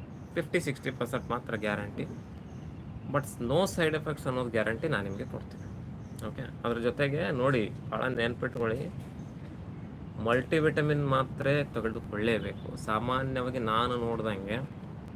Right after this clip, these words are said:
ಹಳೆ ಕಾಲದಲ್ಲೂ ಕೂಡ ಜನರು ಬಿಸಿಲಲ್ಲಿ ಕೆಲಸ ಮಾಡ್ತಾಯಿದ್ರು, ಈಗಿನ ಕಾಲದಲ್ಲೂ ಮಾಡ್ತಾಯಿದ್ದಾರೆ. ಹಳೆ ಕಾಲದಲ್ಲೂ ಜನರು ಗರ್ಭಿಣಿ ಆಗ್ತಾಯಿದ್ರು, ಈಗಲೂ ಆಗ್ತಾರೆ.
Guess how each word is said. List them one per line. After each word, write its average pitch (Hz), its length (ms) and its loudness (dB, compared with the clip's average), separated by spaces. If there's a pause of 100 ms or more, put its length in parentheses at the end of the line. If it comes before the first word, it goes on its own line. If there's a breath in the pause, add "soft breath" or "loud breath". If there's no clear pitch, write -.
(1300)
ಹಳೆ 135 200 6
ಕಾಲದಲ್ಲೂ 131 520 4
ಕೂಡ 123 200 0
ಜನರು 120 400 2
ಬಿಸಿಲಲ್ಲಿ 113 400 0
ಕೆಲಸ 113 220 -2
ಮಾಡ್ತಾಯಿದ್ರು, 113 500 -2
ಈಗಿನ 113 260 2
ಕಾಲದಲ್ಲೂ 113 400 0
ಮಾಡ್ತಾಯಿದ್ದಾರೆ. 101 480 -6 (680)
ಹಳೆ 117 220 4
ಕಾಲದಲ್ಲೂ 127 520 2
ಜನರು 117 280 0
ಗರ್ಭಿಣಿ 117 360 0
ಆಗ್ತಾಯಿದ್ರು, 117 400 -2
ಈಗಲೂ 120 240 -2
ಆಗ್ತಾರೆ. - 400 -4